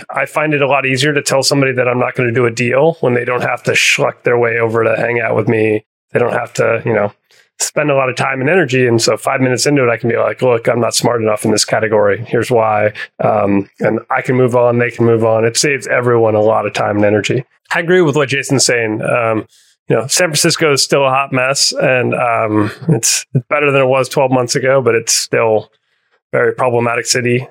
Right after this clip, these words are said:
on many different levels. Uh, the stupidity of our political class is, is, is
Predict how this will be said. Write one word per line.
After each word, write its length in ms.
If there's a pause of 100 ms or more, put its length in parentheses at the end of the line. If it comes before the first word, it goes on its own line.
on 160
many 160
different 300
levels. 420 (140)
Uh, 220
the 60
stupidity 600
of 120
our 100
political 420
class 440
is, 240
is, 300 (280)
is 180